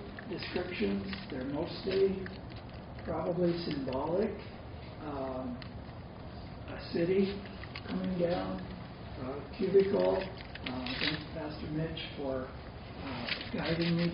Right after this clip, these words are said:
towards materials that, that, uh, Doctor Van Carson said, "You know, this is probably related." The only other cubicle,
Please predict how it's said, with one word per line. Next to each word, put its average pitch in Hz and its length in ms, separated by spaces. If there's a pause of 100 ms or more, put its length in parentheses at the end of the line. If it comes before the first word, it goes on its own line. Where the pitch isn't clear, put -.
towards 175 300 (160)
materials 190 800
that, 156 180 (640)
that, 147 400
uh, 131 280 (400)
Doctor 160 280
Van 170 240
Carson 175 460
said, 185 180 (160)
"You 165 80
know, 156 140
this 185 160
is 185 240 (500)
probably 202 340
related." 190 520
The 180 160
only 214 300
other 104 440
cubicle, 95 720